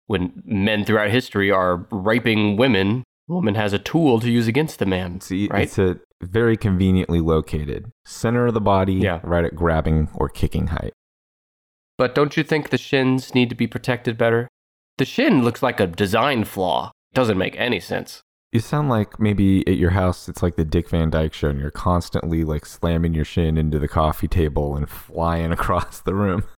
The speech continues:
Speaker 2: I don't ever bump my shins. I don't ever worry about that.
Speaker 1: Okay. So you must think you're better than all of us. All right.
Speaker 2: I could just use butt cheeks to begin with.
Speaker 1: <laughs>
Speaker 2: I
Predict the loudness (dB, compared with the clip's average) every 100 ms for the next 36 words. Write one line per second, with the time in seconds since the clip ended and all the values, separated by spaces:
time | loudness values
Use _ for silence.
0 | _ _ 0 2 4 2 2 0 0 2
1 | 0 2 2 2 0 -2 0 2 2 2
2 | 2 2 2 0 -4 -6 -8 -10 -12 -8
3 | -4 -2 -2 -6 _ _ _ _ -4 -2
4 | -2 -2 -4 0 -2 0 0 0 0 2
5 | 0 0 -2 -2 -2 -2 -4 -4 -4 -2
6 | 0 0 0 0 4 4 2 -2 0 0
7 | 0 -2 -2 -2 -6 -6 -4 0 0 0
8 | -2 -8 -14 _ _ -12 -12 -18 -20 -20
9 | -20 -18 -18 -16 -10 -10